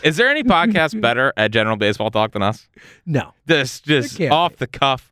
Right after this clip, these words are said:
Speaker 1: We broke down the Angels last decade,
Speaker 2: <laughs> I
Speaker 1: last
Speaker 2: know,
Speaker 1: podcast.
Speaker 2: I know.
Speaker 1: Talked about, you know, some Dodgers today.
Speaker 2: Yeah, there's
Speaker 1: Just,
Speaker 2: nothing.
Speaker 1: we might as well just be an all baseball podcast
Speaker 2: We
Speaker 1: at
Speaker 2: could
Speaker 1: this
Speaker 2: be
Speaker 1: point.
Speaker 2: if we wanted to.
Speaker 1: Yeah.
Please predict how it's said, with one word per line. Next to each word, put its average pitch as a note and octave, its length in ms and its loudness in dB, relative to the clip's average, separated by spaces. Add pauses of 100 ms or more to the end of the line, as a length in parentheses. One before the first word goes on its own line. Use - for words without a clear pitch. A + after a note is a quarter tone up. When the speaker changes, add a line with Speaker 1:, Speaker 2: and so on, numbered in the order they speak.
(320)
Speaker 1:
We D3 80 2
broke D#3 260 0
down D3 220 0
the B2 100 -4
Angels B2 340 -2
last A2+ 260 0
decade, G#2 320 0
Speaker 2:
<laughs> - 0 -
I - 40 4
Speaker 1:
last G#2 200 2
Speaker 2:
know, A#3+ 100 0
Speaker 1:
podcast. G3 540 2
Speaker 2:
I A3+ 40 -10
know. A#3 320 -4 (200)
Speaker 1:
Talked C3 260 -2
about, A#2 340 0
you A2 60 -2
know, G2+ 180 -4
some G2+ 160 -14
Dodgers A2 500 -2
today. F#2+ 360 -2 (160)
Speaker 2:
Yeah, F3 180 2
there's E3 160 2
Speaker 1:
Just, D3 160 2
Speaker 2:
nothing. B2+ 140 -8
Speaker 1:
we G3 100 2
might C4 200 2
as F#3+ 100 -2
well F3 100 0
just C#3 120 -4
be C#3+ 80 0
an B2 60 0
all A2+ 140 2
baseball G2 400 0
podcast F2 380 -8
Speaker 2:
We C#4+ 80 4
Speaker 1:
at - 60 -8
Speaker 2:
could D4+ 100 2
Speaker 1:
this D#4 80 -4
Speaker 2:
be D4+ 60 -2
Speaker 1:
point. C4+ 100 -4
Speaker 2:
if - 40 -14
we C4+ 60 -8
wanted B3 340 -4
to. G3+ 280 -4
Speaker 1:
Yeah. A2 160 0